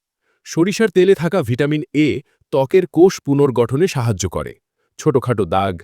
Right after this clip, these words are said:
হালকা ক্ষত, অথবা দীর্ঘদিনের ক্লান্ত ত্বক, সবকিছুর উপরেই সরিষার তেলের একটা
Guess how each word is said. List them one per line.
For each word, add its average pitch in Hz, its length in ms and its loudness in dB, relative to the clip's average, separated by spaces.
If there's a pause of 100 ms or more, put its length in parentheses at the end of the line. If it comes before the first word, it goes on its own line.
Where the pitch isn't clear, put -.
(260)
হালকা 120 340 -2
ক্ষত, 107 300 -4 (400)
অথবা 160 320 0
দীর্ঘদিনের 165 680 0
ক্লান্ত 123 420 -4
ত্বক, 117 280 0 (400)
সবকিছুর 190 560 -2
উপরেই 151 360 2 (240)
সরিষার 180 520 -2
তেলের 156 340 0
একটা 113 200 -6